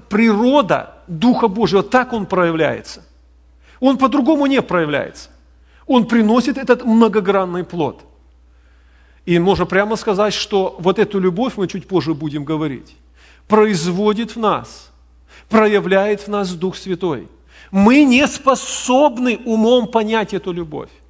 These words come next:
Писание говорит, превосходящее разумение — любовь к Христову. Мы ее не способны понять.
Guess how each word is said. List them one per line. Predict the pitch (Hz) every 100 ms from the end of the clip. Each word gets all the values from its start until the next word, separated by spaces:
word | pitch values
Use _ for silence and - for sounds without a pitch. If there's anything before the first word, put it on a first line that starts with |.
| _ _ _ _
Писание | - - 175 160
говорит, | 156 170 165 165
превосходящее | 165 156 175 156 143 - 151
разумение — | 135 156 160 147
любовь | 143 139
к | -
Христову. | 135 - 139 117 - - -
Мы | 190 254
ее | 254
не | 240 247
способны | - 233 226 233 196 190
понять. | 170 170 147 104 -